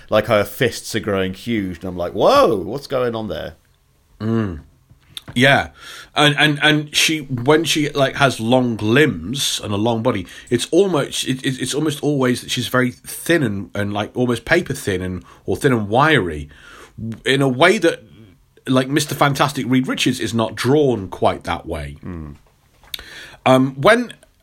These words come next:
Speaker 2: asked about the, this, the, the, the change of, of powers, the, the, the writer, uh, G Willow Wilson stated, "I think there are some characters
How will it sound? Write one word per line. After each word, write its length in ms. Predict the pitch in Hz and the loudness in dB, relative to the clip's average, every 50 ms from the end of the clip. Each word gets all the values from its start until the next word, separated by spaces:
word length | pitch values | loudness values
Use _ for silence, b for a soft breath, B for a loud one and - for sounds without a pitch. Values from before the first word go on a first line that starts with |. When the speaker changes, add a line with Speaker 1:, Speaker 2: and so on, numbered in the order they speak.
| _ _ _ | _ _ _
Speaker 2:
asked 280 | 175 214 226 - - - | 4 4 4 2 0 -2
about 460 | 147 147 156 139 123 120 113 - 98 | 2 4 6 6 6 4 0 -2 0
the, 380 | 113 117 113 110 110 107 98 - - | 0 2 2 2 0 -4 -6 -6 -4
this, 460 | - 92 87 - - - - - - B B B B B B B B B _ | -2 -2 -2 0 -2 -2 -2 -4 -8 B B B B B B B B B _
the, 160 | - 113 107 - | -2 -2 -2 -2
the, 140 | - 95 104 | -4 -8 -10
the 160 | 90 - 104 - | -6 -6 -6 -2
change 420 | - - 131 127 120 110 95 - | 0 2 2 2 2 0 -2 -4
of, 120 | 92 - - _ - | -6 -8 -10 _ -10
of 140 | - 92 - | -10 -8 -8
powers, 480 | - - 107 95 87 80 80 85 - - | -2 0 0 0 0 -2 -4 -8 -10 -8
the, 160 | - 98 87 | -6 -6 -6
the, 200 | - 95 107 104 | -4 -4 -4 -4
the 220 | 87 - 95 104 101 | -6 -4 -6 -4 -2
writer, 600 | 107 113 123 143 143 - 131 113 107 98 - B B B B B B B B B | 0 0 0 0 0 2 2 2 2 2 -2 B B B B B B B B B
uh, 160 | 98 92 92 | 0 0 0
G 140 | 90 - 120 | 0 0 0
Willow 180 | 113 117 107 101 | 0 2 0 0
Wilson 420 | 98 110 117 117 - - 110 98 | 2 0 0 0 -2 -4 -4 -4
stated, 480 | 90 - - - 98 95 90 - 98 95 - | -4 -2 -2 0 -2 -2 -2 -4 -6 -4 -2
"I 100 | 110 113 | -4 -2
think 240 | - 226 262 247 208 | 0 0 0 0 0
there 100 | 170 175 | 2 2
are 60 | 165 151 | 2 2
some 420 | 143 - - - 202 208 233 240 | 4 2 2 2 2 0 -2 -4
characters 720 | - - 135 117 117 110 - - - 110 104 - - - | 0 2 4 4 4 2 0 0 -2 0 0 0 -2 -6